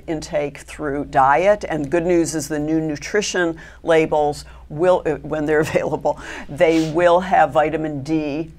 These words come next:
content. It will be easier to tell the vitamin D content of foods, but it's usually fortified dairy products or fish, uh, foods like that. And calcium, um, very often you can get enough from your diet unless you have lactose intolerance or really avoid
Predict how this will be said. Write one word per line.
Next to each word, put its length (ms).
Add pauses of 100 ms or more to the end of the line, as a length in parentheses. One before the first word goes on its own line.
(120)
content. 600
It 80
will 100
be 260
easier 480
to 240
tell 560 (200)
the 80
vitamin 340
D 180
content 720
of 120
foods, 540
but 180
it's 120
usually 380
fortified 540
dairy 220
products 440
or 80
fish, 360 (220)
uh, 80
foods 320
like 160
that. 320 (460)
And 200
calcium, 920 (280)
um, 400 (200)
very 300
often 260
you 80
can 180
get 320
enough 340
from 280
your 160
diet 640
unless 260
you 40
have 80
lactose 500
intolerance 680
or 100
really 280
avoid 480